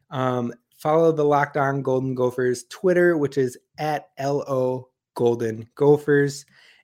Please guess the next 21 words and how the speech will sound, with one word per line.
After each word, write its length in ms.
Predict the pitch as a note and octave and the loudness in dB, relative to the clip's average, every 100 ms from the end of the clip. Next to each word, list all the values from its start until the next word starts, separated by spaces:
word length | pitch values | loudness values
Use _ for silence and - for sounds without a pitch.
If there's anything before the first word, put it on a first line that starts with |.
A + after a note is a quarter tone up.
| C#3 | -8
And 80 | |
be 180 | C3 F3 | 0 0
sure 300 | E3+ D#3+ D#3 | 2 2 2
to 160 | D#3 D3+ | 0 -8
send 500 | - - D#3 D#3 D#3+ | -4 -2 0 -2 -6
any 240 | E3+ F3+ F#3 | -2 0 0
questions 760 | E3+ D3 - D#3 D3 C#3+ C#3 - | 2 0 0 -4 -4 -4 -8 -6
or 560 | D3+ C#3+ C#3 C#3 C3+ - _ | 0 2 2 2 0 -6 _
topics 480 | - D3+ C#3 D3+ D3 | -6 -2 0 -2 -4
or 220 | - C3+ | -8 -8
anything 400 | C#3+ C#3 C3+ C#3 | -4 -4 -4 -6
of 80 | C3 | -6
the 80 | B2+ | -8
sort 460 | - B2+ B2 A#2+ - | -6 -2 0 0 -4
our 180 | B2+ B2+ | -6 -2
way. 460 | B2 A#2 A2+ A2 G#2+ _ _ _ _ - | 0 0 -2 -6 -8 _ _ _ _ -8
And 120 | C#3 | -6
you 60 | |
can 220 | C#3+ D3 C#3 | -4 -6 -6
send 280 | - F#3+ | -2 0
those 340 | F#3+ F#3 F3+ | 2 2 0